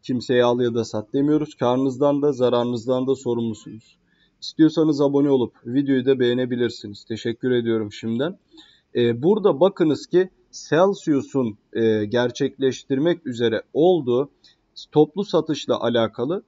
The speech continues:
toplu satış gerçekleştireceği kripto paralar üzerine konuşacağız ve genel itibariyle, e, bunların ilerleyen süreçteki potansiyel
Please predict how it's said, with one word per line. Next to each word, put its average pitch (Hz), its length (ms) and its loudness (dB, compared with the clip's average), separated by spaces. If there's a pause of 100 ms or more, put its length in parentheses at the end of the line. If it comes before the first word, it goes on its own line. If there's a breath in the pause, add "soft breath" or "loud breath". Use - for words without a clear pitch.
(100)
toplu 139 320 -2
satış - 380 -6
gerçekleştireceği 123 1080 -2
kripto 165 400 -2
paralar 123 540 0 (380)
üzerine 117 460 0
konuşacağız 151 720 -2 (320)
ve 156 120 4
genel 165 400 2
itibariyle, 120 840 0 (140)
e, 117 260 -2
bunların 156 520 0
ilerleyen 123 460 0
süreçteki 123 680 -4
potansiyel 139 720 -4